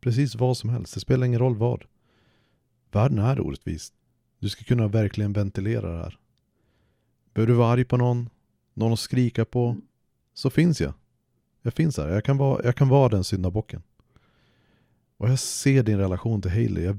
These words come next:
Speaker 1: vet hur mycket du betyder för henne. Hur mycket Mouse verkligen älskar dig. Jag ser er gemenskap. Er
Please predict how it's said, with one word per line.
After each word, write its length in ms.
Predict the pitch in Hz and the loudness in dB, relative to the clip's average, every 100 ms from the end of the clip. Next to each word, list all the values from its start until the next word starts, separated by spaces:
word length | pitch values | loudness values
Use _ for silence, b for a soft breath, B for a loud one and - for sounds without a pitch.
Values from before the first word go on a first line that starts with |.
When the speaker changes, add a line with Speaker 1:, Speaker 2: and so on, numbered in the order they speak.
| 107 | 2
Speaker 1:
vet 280 | 110 107 | 2 2
hur 40 | 104 | -2
mycket 220 | 92 95 | -2 -2
du 40 | |
betyder 340 | 90 87 120 107 | -4 -2 0 0
för 140 | 85 | -2
henne. 200 | 80 82 - b b b b | -6 -8 -12 b b b b
Hur 120 | - | 0
mycket 320 | 135 - 101 | 0 2 0
Mouse 540 | 95 95 104 98 87 92 | 0 0 2 0 -2 -2
verkligen 320 | 92 - 90 | -2 -2 -6
älskar 380 | - 98 85 - | -6 -6 -6 -4
dig. 160 | 101 85 | -4 -2
Jag 120 | 98 | -2
ser 520 | - - 113 104 95 | -2 2 4 2 0
er 200 | 98 90 | -2 -2
gemenskap. 760 | 85 90 95 95 87 80 - - b b b b b b b _ _ | -2 -2 -2 -4 -6 -8 -10 -20 b b b b b b b _ _
Er 420 | 107 110 107 - | 0 2 2 -2